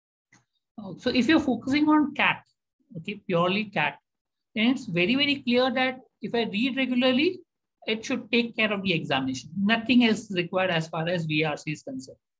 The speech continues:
So that is the most important part. How to read is what is important.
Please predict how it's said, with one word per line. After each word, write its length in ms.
So 480
that 200
is 200
the 100
most 400
important 600
part. 180
How 380
to 160
read 360
is 220
what 280
is 440
important. 420